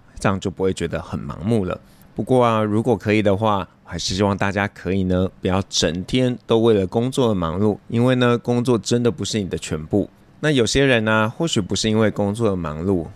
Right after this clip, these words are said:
而是自己生活中呢，有很多大大小小的事情需要处理，到底该怎么办呢？那今天的 Podcast 啊，我们就要跟大家聊聊，面对那个永远都做不完的事情，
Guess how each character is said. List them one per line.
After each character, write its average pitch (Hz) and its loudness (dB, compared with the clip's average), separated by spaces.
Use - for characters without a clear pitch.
而 92 -2
是 104 -2
自 95 -2
己 82 -6
生 101 -2
活 98 2
中 95 2
呢， 92 2
有 92 -2
很 71 -10
多 107 2
大 113 2
大 110 0
小 95 -6
小 95 -6
的 87 -10
事 101 -4
情 92 -6
需 - -4
要 95 2
处 87 0
理， 87 0
到 107 2
底 101 -4
该 98 2
怎 - -8
么 - -12
办 117 2
呢？ 113 2
那 113 -2
今 127 -2
天 139 2
的 123 0
Podcast 113 -2
啊， 92 -2
我 90 -12
们 80 -10
就 98 -2
要 95 2
跟 95 -4
大 101 -2
家 101 0
聊 95 2
聊， 95 2
面 156 2
对 160 2
那 156 0
个 135 2
永 113 2
远 123 4
都 120 2
做 123 -4
不 113 -4
完 104 -2
的 101 -2
事 110 0
情， 85 -4